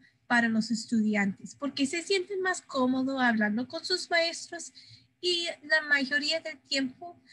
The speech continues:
su maestro va a saber cómo resolver el problema. Quizás el maestro no puede resolver el problema, puede compartir ese problema con nuestro departamento de tecnología,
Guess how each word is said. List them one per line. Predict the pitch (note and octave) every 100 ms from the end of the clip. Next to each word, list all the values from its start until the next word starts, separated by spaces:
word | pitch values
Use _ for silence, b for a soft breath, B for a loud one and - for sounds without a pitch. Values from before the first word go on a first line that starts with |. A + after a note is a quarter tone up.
| B B -
su | - F4+
maestro | E4+ D#4 D#4 - F4 C#4
va | D4
a | C4+
saber | - D#4 A#3 A#3
cómo | - A#3+ A#3
resolver | A#3+ A3 G#3+ A#3 G#3 G3+
el | G3+
problema. | B3 B3+ D4+ E4+ G3+ G3 _ _ _ _ _ _ b b _ _ _
Quizás | - F4+ G4 G4 A#4
el | G4
maestro | D4 C#4 - D#4 C4+
no | A#3+ A3 C#4+ A#4 -
puede | G#3+ G3 F#3
resolver | F3 F3 G#3 G#3
el | G3+
problema, | - F#3 F3+ F3 G3+ D#4 F#4 b b -
puede | D#4 F4+ F4+
compartir | E4 D#4 D#4+ - C4
ese | A#3+ D4
problema | B3+ D#4 D#4 B3 A#3 A#3 A#3
con | A#3
nuestro | A3+ A3 A3 C#4+
departamento | C#4+ C#4 F#3+ A3 A#3 B3+ C4+ C#4
de | D4+ D4+
tecnología, | G3+ - A3 A3 A#3 - D4 G#3 G#3+